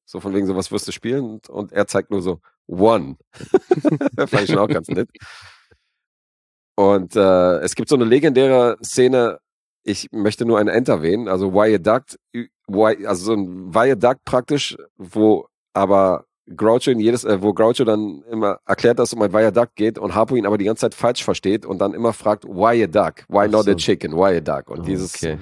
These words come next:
Speaker 1: dieser Dialog ist auch ziemlich legendär aus den, ähm, aus dem Marx Brothers Film.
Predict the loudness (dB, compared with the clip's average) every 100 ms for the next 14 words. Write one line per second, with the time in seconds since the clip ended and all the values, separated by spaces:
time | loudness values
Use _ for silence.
0 | -14 -20 _ -2 0 2 2 0 -2 -6
1 | -6 -10 -8 -8 -6 -6 -2 -4 -4 -8
2 | -10 -10 -12 -12 -14 _ -12 -10 -6 -6
3 | -6 -10 -10 -10 -12